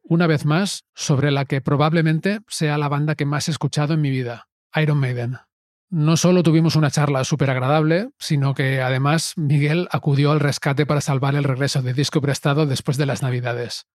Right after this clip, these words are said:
Pero bueno, eso ya os lo contamos durante la charla. Si acabáis de descubrir Disco Prestado, bienvenidos y bienvenidas de nuevo.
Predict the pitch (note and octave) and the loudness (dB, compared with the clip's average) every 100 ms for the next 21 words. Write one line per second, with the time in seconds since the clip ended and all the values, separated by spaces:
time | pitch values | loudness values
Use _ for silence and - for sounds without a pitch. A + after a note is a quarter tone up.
0 | _ _ _ - D3 D#3 D#3 B2 - - | _ _ _ 0 4 4 4 2 -6 -4
1 | E3 D#3 F3 E3 E3 D#3 C#3+ C3+ D3+ D3+ | -2 2 4 4 4 4 2 2 2 2
2 | C#3 C3+ A#2+ A2+ C3+ C#3 C#3 - _ _ | 2 0 -2 -6 -8 -10 -12 -16 _ _
3 | _ _ _ _ _ _ - D3 D3+ F#3+ | _ _ _ _ _ _ 0 2 4 4
4 | F3 F#3 F#3 - C#3+ C#3+ B2+ B2+ D#3+ G3 | 4 2 0 0 0 0 0 -2 0 0
5 | D3+ C3 F3+ F#3 A3 A#3+ - C#3+ C#3+ C#3+ | 0 0 0 2 0 -2 -6 -2 0 2
6 | D#3 F#3 E3+ D#3 D3 D3+ E3+ E3 C#3 C3+ | 2 2 2 2 2 2 2 2 0 -2
7 | B2+ C3 | -4 -8